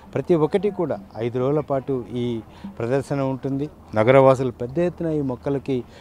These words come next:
ఆకర్షించిన సందర్భం కనిపిస్తోంది. ప్రతి ఒక్కళ్ళు నగరం చుట్టుపక్కల నుంచి అనేక మంది వచ్చి మొక్కలు కొనుక్కుంటున్న సందర్భం కనిపిస్తోంది. సాధారణంగా, ఆ, కాంక్రీట్ జంగిల్ అయిపోయిన ఈ రోజుల్లో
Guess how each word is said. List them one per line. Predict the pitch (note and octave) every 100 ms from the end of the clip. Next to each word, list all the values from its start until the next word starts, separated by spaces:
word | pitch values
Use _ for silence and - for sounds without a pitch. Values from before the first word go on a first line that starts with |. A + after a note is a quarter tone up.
| - -
ఆకర్షించిన | B2+ F3 D3+ E3 D3+ C#3
సందర్భం | A#2+ B2+ B2+ C3 C3
కనిపిస్తోంది. | B2+ A#2+ B2 C#3 B2+
ప్రతి | A#2 A2 C#3+
ఒక్కళ్ళు | C3+ F3+ D#3+ - - -
నగరం | A2 A2+ B2 B2 - - -
చుట్టుపక్కల | A#2+ B2 B2+ -
నుంచి | C3 C3 D3 D3+ -
అనేక | A2+ D#3+ D#3+
మంది | D3 C3+
వచ్చి | B2 - B2 A2 - - -
మొక్కలు | A2+ - C#3 A#2+ - -
కొనుక్కుంటున్న | E3 F#3+ G3 E3+ D3+ C#3
సందర్భం | A2 A#2+ B2 B2+ B2 - - -
కనిపిస్తోంది. | C3 D3+ C#3+ E3 E3+ F3
సాధారణంగా, | D3+ F#3 G3 G3+ G3 G3 - - G3+ -
ఆ, | D#3 D3+ -
కాంక్రీట్ | E3 F3 G3 D#3+
జంగిల్ | C#3 D#3 D#3+ E3+
అయిపోయిన | C#3+ C#3+ D3+ D3+ C#3+
ఈ | B2+ B2+ C#3+
రోజుల్లో | D3 C3+ C#3+ C#3+